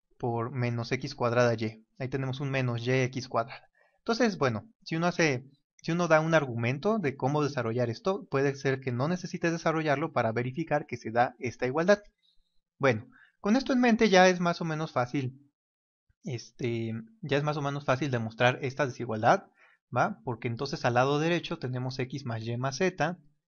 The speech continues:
y aquí va otro truco, pero bueno, este no es tan truco, este es nada más hacer una, un binomio al cuadrado. Yo digo que este segundo paréntesis es lo mismo que un medio de X menos Y al cuadrado más Y menos Z al cuadrado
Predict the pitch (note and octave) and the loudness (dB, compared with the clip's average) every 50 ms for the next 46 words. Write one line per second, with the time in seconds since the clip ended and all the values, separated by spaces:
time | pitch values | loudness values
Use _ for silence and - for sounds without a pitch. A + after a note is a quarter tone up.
0 | _ _ _ _ _ _ _ - C3+ A#2+ - - B2+ B2 B2 A#2+ A#2+ A2+ G#2 A#2 | _ _ _ _ _ _ _ -2 -2 -2 0 -2 -2 2 2 4 4 4 2 0
1 | A#2 A2+ A#2 C3 C3+ C3+ F3+ F3+ F3+ F3 E3 - - A#2+ A#2+ A#2 B2 C#3+ C#3 C3+ | -2 -8 -8 -10 -8 -4 -4 -4 -2 -2 -4 -2 -4 -4 -4 -6 -8 -10 -12 -12
2 | C3+ - C3 B2+ B2+ C3 - C3+ C3 C3+ C3 C3+ D3 D3 C#3+ F3+ F3 E3 - F#3+ | -10 -8 -6 -6 -6 -6 -4 -4 -6 -4 -2 -2 -4 -2 -2 -2 -2 -2 0 0
3 | D#3+ C#3 C3+ - - B2 B2+ - - C#3+ B2+ B2 B2 B2 B2 B2 B2 B2+ - - | 0 0 0 -2 -4 -4 -4 -6 -6 -4 -2 -2 0 0 0 -2 -2 -4 -6 -6
4 | A#2+ A#2+ B2 A#2+ A#2 A#2 A2+ - _ _ _ _ _ _ _ _ - C3 A#2+ A#2 | -4 -4 -2 -2 -2 -2 -4 -6 _ _ _ _ _ _ _ _ -8 -4 -4 -2
5 | A#2+ A#2+ A#2 A#2+ B2 C3 C3 D#3+ F#3+ F#3+ G#3 G#3 F#3 F3+ G#3 A3+ - - - _ | -2 -2 -2 -2 -4 -2 0 2 2 4 6 6 6 4 2 -2 -6 -12 -18 _
6 | _ _ _ _ _ _ _ _ _ _ - C3+ C3+ C3+ C3+ C#3+ C#3 C#3+ - - | _ _ _ _ _ _ _ _ _ _ -4 -2 -2 0 0 0 -2 0 0 -2
7 | - - - D#3 D3+ D3 - E3 D#3 - D#3 D#3 E3 E3 D#3+ E3 F3 E3 F3 E3+ | -2 -2 -2 -4 -4 -4 -4 -6 -4 -4 -4 -4 -4 -4 -2 0 0 0 0 0
8 | D#3+ - D#3+ D#3+ F#3 F3+ - D3 C#3 C3 C3+ C3 C3+ C3+ C#3+ C#3+ C#3 C#3 B2 B2 | -2 -4 -6 -6 -6 -8 -6 -6 -6 -4 -4 -4 -4 -4 -6 -6 -6 -4 -6 -6
9 | B2+ - F3+ F3+ F#3+ F#3+ F#3+ F#3+ F3+ D#3+ D#3+ E3+ F#3+ G#3 - _ _ _ _ _ | -6 -6 -4 -4 -2 0 0 0 2 2 0 0 -2 -4 -8 _ _ _ _ _
10 | _ _ - C3 B2+ A#2+ A#2+ - C#3+ C#3 C3 C3+ E3 D#3+ - D3+ C3+ B2+ A#2+ A#2 | _ _ -10 -6 -6 -6 -4 -4 -4 -4 -4 -4 -6 -10 -8 -8 -6 -6 -6 -6
11 | A#2 A#2 B2 A#2+ A#2+ B2 B2+ C3 C3 D3+ D3+ E3+ F3+ F#3 F#3 F3+ D3+ D#3 E3+ F3 | -6 -6 -6 -4 -4 -4 -4 -4 -4 -2 0 2 4 4 4 2 2 -2 -4 -6
12 | - _ _ _ _ _ _ _ _ _ - D3 B2+ B2 A#2+ A#2 A#2+ B2 A#2+ B2+ | -10 _ _ _ _ _ _ _ _ _ -12 -8 -8 -6 -6 -8 -8 -4 -2 0
13 | C3 C3 C3 C3 C3+ B2+ A#2+ A#2 A2+ - - B2 A#2+ - - A#2 A#2 A#2+ - C3+ | 0 0 0 -2 -4 -4 -6 -6 -8 -8 -6 -6 -6 -4 -4 -6 -6 -6 -4 -4
14 | B2 B2 C3+ E3 F#3+ F#3+ F3+ D#3+ D#3 F3 F3+ F3+ | -4 -2 0 2 4 4 4 2 0 -4 -6 -8